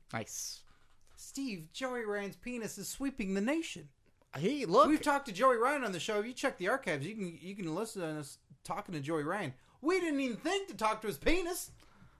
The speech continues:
Speaker 1: Look, next time we'll get a average size microphone <laughs> and do what we can.
Speaker 2: To make it feel even better about itself?
Speaker 1: Yeah,
Speaker 2: Because it'll
Speaker 1: it's, it would ju-
Speaker 2: dwarf that thing?
Speaker 1: That's why you get an average size mi-, microphone.
Speaker 2: That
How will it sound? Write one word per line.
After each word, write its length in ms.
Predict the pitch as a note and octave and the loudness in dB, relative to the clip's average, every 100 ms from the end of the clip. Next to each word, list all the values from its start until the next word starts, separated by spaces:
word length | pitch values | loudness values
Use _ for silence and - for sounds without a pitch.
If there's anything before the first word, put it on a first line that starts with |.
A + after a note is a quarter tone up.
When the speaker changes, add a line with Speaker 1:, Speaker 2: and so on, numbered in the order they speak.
| - F3 | -8 8
Speaker 1:
Look, 260 | G3 - | 8 10
next 200 | F#3 - | 4 4
time 160 | B3 A3+ | 4 6
we'll 100 | G#3+ | 8
get 160 | F#3+ F3+ | 10 10
a 300 | E3 D#3 D3+ - | 10 8 4 2
average 340 | C3 D3+ F3 - | 6 6 6 6
size 280 | F#3 E3+ D3+ | 8 8 8
microphone 680 | B2+ A#2 A2 A#2+ A2 D3+ - - - | 4 4 0 0 0 -4 -2 -2 0
<laughs> 300 | - - G3 | -2 2 2
and 420 | A#2 A#2+ B2 B2 A#2+ | 4 4 4 2 2
do 140 | C3+ | 2
what 100 | C3+ | 4
we 80 | C3+ | 2
can. 260 | C3 A2 - - - - - | -2 -6 -8 -20 -20 -20 -8
Speaker 2:
To 60 | C#3 | -2
make 240 | C#3+ - | 0 0
it 160 | C3+ - | -2 -2
feel 260 | C#3+ C#3 | 0 0
even 220 | C3+ C3 | 0 0
better 300 | A#2+ C3 D#3 | 2 2 2
about 240 | D#3 E3 E3+ | 2 2 2
itself? 420 | E3+ - F3 G#3 - | 0 0 0 0 4
Speaker 1:
Yeah, 280 | C4+ A3 B2 | 8 10 8
Speaker 2:
Because 140 | C3+ | 6
it'll 140 | E3 - | 6 8
Speaker 1:
it's, 60 | |
it 100 | G3 | 8
would 80 | F3 | 8
ju- 60 | C#3+ | 8
Speaker 2:
dwarf 220 | D#3 E3 | 8 6
that 240 | F#3 F3 - | 2 2 2
thing? 240 | F#3+ A3+ | 0 4
Speaker 1:
That's 180 | A3 F#3 | 6 8
why 80 | G3 | 8
you 80 | E3+ | 8
get 120 | E3+ | 10
an 60 | E3 | 10
average 300 | G3+ F3 C3 | 8 6 2
size 220 | G#3+ - | 0 0
mi-, 80 | - - | -8 -8
microphone. 460 | A#2+ A2 - B1+ C3 - - - _ - - | -4 -4 -6 -12 -16 -20 -20 -20 _ -20 -10
Speaker 2:
That 260 | B2+ C3+ | -4 -4